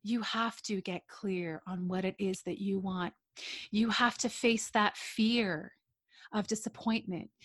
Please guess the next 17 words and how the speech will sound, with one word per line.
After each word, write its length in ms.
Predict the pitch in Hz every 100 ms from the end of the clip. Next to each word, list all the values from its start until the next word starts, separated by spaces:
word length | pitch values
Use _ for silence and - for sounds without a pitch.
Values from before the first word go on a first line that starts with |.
| -
that 220 | 233 220 -
fear 600 | - 233 240 240 214 -
of 180 | 208 202
failure, 880 | - - 208 220 214 175 147 - _ _ _ _ _ _ _ _ _ _ _ _ _ _ _ _
and 220 | 226 202
say 400 | - - 226 254
what 220 | 254 226
it 80 | 214 -
is, 680 | 185 165 151 190 - - -
because 320 | 208 196 190
the 100 | 170
universe 640 | 185 214 240 233 220 214 -
cannot 600 | - 190 175 180 226 320 - -
deliver 800 | 330 349 359 208 165 - - - _ _ _ _ _ _ _
on 140 | 202 190
half-assed 680 | - 202 196 - 190 196 -
desires. 880 | 214 185 139 131 - - - -